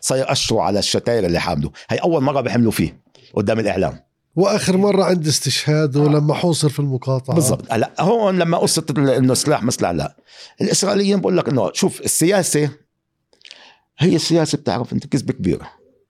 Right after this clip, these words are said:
Speaker 1: وفيها ط-، في، بتطلع، وفيها، فيها مطبات، وفيها بتنزل وبتطلع. يعني ما، مش بس إنه، يعني، عرفت كيف؟ هلا أبو عمار، هن صادقين كانوا لما شايفين يقولوا إنه أبو عمار هو اللي كان كذاب. طب ما هن مش صادقين. هم نفسهم الإسرائيليين ما، هم ما كانوا صادقين.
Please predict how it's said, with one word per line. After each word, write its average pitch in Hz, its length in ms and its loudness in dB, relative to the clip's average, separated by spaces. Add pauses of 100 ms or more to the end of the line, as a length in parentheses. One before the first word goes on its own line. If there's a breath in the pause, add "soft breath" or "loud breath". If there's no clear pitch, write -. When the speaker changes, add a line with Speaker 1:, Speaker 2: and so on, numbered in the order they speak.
(500 loud breath)
Speaker 1:
وفيها 95 340 0
ط-، - 380 -6
في، 147 100 -4
بتطلع، 143 380 -4
وفيها، - 320 -2
فيها 151 160 0
مطبات، 117 680 -2
وفيها 123 240 0
بتنزل 110 420 0
وبتطلع. 90 480 -2
يعني 90 200 0
ما، 139 140 2
مش 160 200 -2
بس - 260 -2
إنه، 123 260 2
يعني، 107 400 0 (300 loud breath)
عرفت 104 220 -2
كيف؟ 101 140 -2
هلا 123 200 0
أبو 165 120 -2
عمار، 180 420 0
هن 170 180 2
صادقين 139 380 0
كانوا 131 320 0
لما 95 160 2
شايفين 120 200 0
يقولوا 113 200 2
إنه 95 120 2
أبو 90 100 -2
عمار 95 320 0
هو 92 100 2
اللي 87 100 2
كان 95 160 -2
كذاب. 85 460 -2 (460 loud breath)
طب 117 120 -2
ما 165 80 2
هن 190 140 4
مش 165 160 2
صادقين. 90 460 -2 (840 soft breath)
هم 151 300 2
نفسهم 101 480 0
الإسرائيليين 113 600 0
ما، 147 140 0
هم 185 200 2
ما 131 60 0
كانوا 127 200 0
صادقين. 101 520 -2